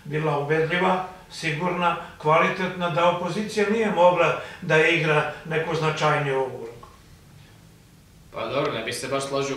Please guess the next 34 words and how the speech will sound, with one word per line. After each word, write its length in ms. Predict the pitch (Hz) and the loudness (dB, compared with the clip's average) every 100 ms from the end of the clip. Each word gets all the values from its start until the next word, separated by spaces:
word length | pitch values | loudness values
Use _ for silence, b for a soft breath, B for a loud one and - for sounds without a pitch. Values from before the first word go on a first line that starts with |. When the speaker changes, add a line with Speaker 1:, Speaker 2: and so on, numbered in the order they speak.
| 139 | -4
Speaker 2:
potpuno 360 | 135 135 131 | -6 -6 -10
sa 140 | 127 127 | -8 -6
vama. 200 | 120 104 | -4 -4
Dve 160 | 104 110 | -8 -10
hiljade 160 | 123 120 | -8 -8
šesnaeste 480 | 123 - - 117 | -6 -8 -10 -12
godina 200 | 113 120 | -8 -8
je 60 | 120 | -8
bila 180 | 120 117 | -8 -8
dosta 320 | 113 113 120 117 | -8 -10 -10 -12
burna, 180 | 110 110 | -10 -10
s 100 | 113 | -10
obzirom 260 | 104 104 104 | -10 -10 -12
da 60 | |
je 60 | 104 | -10
bila 180 | 107 98 | -8 -8
izborna. 260 | 95 - - | -8 -8 2
Speaker 1:
U 40 | |
prvom 280 | 262 208 185 | 6 6 6
delu. 320 | - - - - - - - | 6 4 0 -10 -18 -20 -12
Speaker 2:
S 100 | 117 | -10
obzirom 400 | 117 110 113 113 | -8 -8 -8 -6
da 60 | |
je 80 | 110 | -6
bila 220 | 117 110 | -6 -6
izborna, 480 | 104 101 117 131 131 117 | -6 -8 -10 -8 -6 -6
dakle, 320 | 110 110 107 | -10 -8 -10
imali 280 | 110 110 107 | -8 -8 -8
smo 400 | 107 107 104 104 - - - | -10 -12 -12 -12 -16 -20 -14
i 140 | 113 | -12
na 120 | 107 104 | -10 -12
početku 480 | 107 117 113 107 110 | -10 -8 -8 -12 -10
godine, 680 | 107 107 110 110 101 98 - b b b | -10 -8 -10 -10 -10 -12 -16 b b b
e, 40 | _ | _